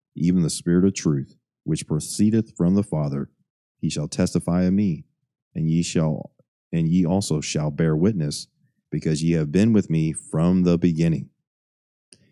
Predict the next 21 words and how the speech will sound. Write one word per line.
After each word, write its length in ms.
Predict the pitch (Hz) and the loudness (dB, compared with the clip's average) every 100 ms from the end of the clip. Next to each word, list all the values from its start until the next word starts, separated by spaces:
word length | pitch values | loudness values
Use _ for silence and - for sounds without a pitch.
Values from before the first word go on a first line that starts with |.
| _ _ _ | _ _ _
And 200 | - 78 | -8 -6
just 220 | 71 82 - | -4 -2 0
down 180 | 85 | 2
a 20 | 82 | 4
little 160 | 87 | 4
bit 160 | 82 78 | 4 2
further 300 | 90 87 82 | 2 2 2
in 100 | 78 | 0
John 240 | 82 82 | 0 -2
chapter 300 | 78 80 90 | -2 -4 -4
sixteen, 520 | 82 82 80 - 78 | -4 -4 -4 -4 -2
verse 240 | 73 78 - | -2 -4 -6
five, 400 | - 143 139 - _ _ _ _ | -6 -6 -6 -8 _ _ _ _
"But 140 | - 78 | -4 0
now 300 | 85 95 104 | 2 2 2
I 80 | 98 | 2
go 600 | 101 101 104 104 107 - | 4 6 6 4 2 -4
my 220 | 78 85 | -2 2
way 340 | 95 92 92 95 | 4 4 4 4
to 160 | - 101 | 2 2
him 460 | 90 76 69 69 | 2 0 -2 -8